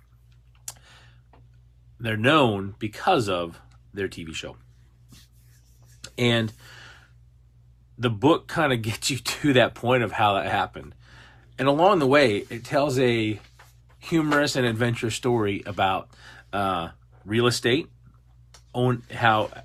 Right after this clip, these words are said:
Chip and Joanna's experience with owning real estate, uh, her finding her design and home decor, um, uh, talents through fixing up, uh, <laughs> some of the properties that they,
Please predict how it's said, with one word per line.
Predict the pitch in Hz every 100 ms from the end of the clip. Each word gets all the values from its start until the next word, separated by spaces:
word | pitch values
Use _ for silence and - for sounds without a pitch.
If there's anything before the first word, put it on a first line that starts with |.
| - -
Chip | - 123 120
and | 107
Joanna's | 107 107 107 104 95
experience | 92 - 113 104
with | 98 92
owning | 101 113 110
real | 95 92
estate, | 87 - 92 - - - - - - - -
uh, | 101 101 -
her | - 127 127 127 127 120 - - -
finding | 120 120 117
her | 107 117
design | 104 101 107 104 107
and | 107
home | 113 101
decor, | - - 107 110 113 123 - - - - _ -
um, | 98 92 87 82 82 - _ - _ - - -
uh, | - _ _
talents | - 123 120 131 - - - - - - -
through | 113 113 113 110 101 98 - - - - -
fixing | 131 127 113 110
up, | 113 - - _ _ - 104 - - -
uh, | 98 95 87
<laughs> | -
some | - 107
of | 143
the |
properties | 120 - 120 127 120 117
that | 110 107
they, | - 98 92